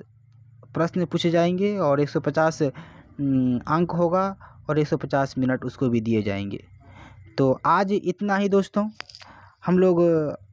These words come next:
आगे के वीडियोज़ में सीटेट के, अ, जो सिलेबस है उसको बहुत ही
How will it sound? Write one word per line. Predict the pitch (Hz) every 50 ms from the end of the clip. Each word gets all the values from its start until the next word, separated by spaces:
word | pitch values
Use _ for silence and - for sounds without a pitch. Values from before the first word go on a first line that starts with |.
| _ - -
आगे | 139 160 175 196
के | 185 202 196
वीडियोज़ | 175 175 185 175 190 202 202 185
में | 196 208 226 226 _ _ _ _ _ _ _ _ _ _ _ _ _ _ _ _ _ _ _
सीटेट | - - - - 185 180 - 202 196 185
के, | - - 202 185 180 175 156 - _ - - - _ _ -
अ, | 135 127 123
जो | 120 127 143 156 156 147 139
सिलेबस | 131 - - 165 180 190 190 202 190 - 196
है | 190
उसको | 185 180 - - - 180 175 160 127 - - - _ _ _ _ _ _ _ -
बहुत | 127 143 160 175 185 - 196
ही | 190 170 147 -